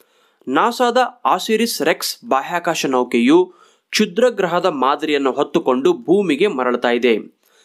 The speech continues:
ಈ ಬಾಹ್ಯಾಕಾಶ ನೌಕೆಯು ಮಾದರಿಗಳ ಪೂರ್ಣ ಕ್ಯಾಪ್ಸೂಲ್ ಅನ್ನು ಹೊತ್ತು ಎರಡ್ ಸಾವಿರದ ಇಪ್ಪತ್ಮೂರರಲ್ಲಿ ಭೂಮಿಯನ್ನು ತಲುಪುತ್ತದೆ. ಆಸಿರಿಸ್ ರೆಕ್ಸ್ ಮಿಷನ್ ಕುರಿತು. ಭೂಮಿಗೆ ಹತ್ತಿರದ ಪುರಾತನ ಕ್ಷುದ್ರ ಗ್ರಹದಿಂದ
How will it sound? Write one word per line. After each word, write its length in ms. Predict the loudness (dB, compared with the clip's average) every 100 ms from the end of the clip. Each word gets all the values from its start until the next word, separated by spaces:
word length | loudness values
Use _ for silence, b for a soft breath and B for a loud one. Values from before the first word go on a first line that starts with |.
| _
ಈ 160 | -2 -2
ಬಾಹ್ಯಾಕಾಶ 640 | -2 -4 -2 -2 -2 -2 -2
ನೌಕೆಯು 720 | -2 -2 -2 2 4 2 -2 B B -10
ಮಾದರಿಗಳ 640 | 0 0 2 0 2 2 2
ಪೂರ್ಣ 440 | 2 2 2 0
ಕ್ಯಾಪ್ಸೂಲ್ 480 | 0 -2 -2 0 0
ಅನ್ನು 200 | 2 0
ಹೊತ್ತು 580 | -2 0 2 2 2 B B B
ಎರಡ್ 140 | -4 -2
ಸಾವಿರದ 200 | -2 -2
ಇಪ್ಪತ್ಮೂರರಲ್ಲಿ 1080 | 0 -2 0 -2 0 0 2 0 -2 -2
ಭೂಮಿಯನ್ನು 460 | 0 0 2 0 0
ತಲುಪುತ್ತದೆ. 840 | 0 -4 -4 -4 0 0 0 -6 _ _ _ _
ಆಸಿರಿಸ್ 580 | -2 -2 -2 -2 -2 -2
ರೆಕ್ಸ್ 380 | -2 -2 -10 -6
ಮಿಷನ್ 320 | -2 0 0
ಕುರಿತು. 580 | 0 -2 0 0 0 -8 _ _ _ _ -14
ಭೂಮಿಗೆ 520 | 0 2 2 2 0
ಹತ್ತಿರದ 560 | -2 -2 0 -2 0 -2
ಪುರಾತನ 580 | 0 2 2 2 0 -4
ಕ್ಷುದ್ರ 380 | -2 -2 0
ಗ್ರಹದಿಂದ 540 | 0 -2 -2 -2 0